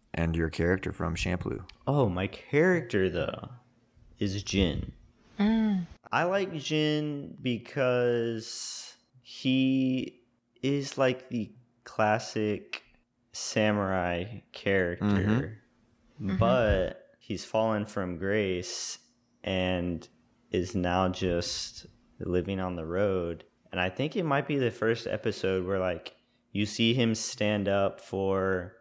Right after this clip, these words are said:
Speaker 2: this shopkeeper who's being
Speaker 1: Mm-hmm.
Speaker 2: harassed.
Speaker 1: Yeah.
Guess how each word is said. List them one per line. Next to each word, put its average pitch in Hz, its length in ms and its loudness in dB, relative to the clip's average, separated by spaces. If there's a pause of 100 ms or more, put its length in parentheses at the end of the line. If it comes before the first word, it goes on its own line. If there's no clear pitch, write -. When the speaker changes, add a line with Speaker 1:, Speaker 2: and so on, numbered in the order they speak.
(240)
Speaker 2:
this 98 180 -2
shopkeeper 92 1080 -2
who's 101 220 -2
being 95 240 0
Speaker 1:
Mm-hmm. 101 80 -2
Speaker 2:
harassed. 85 720 0
Speaker 1:
Yeah. 95 220 -4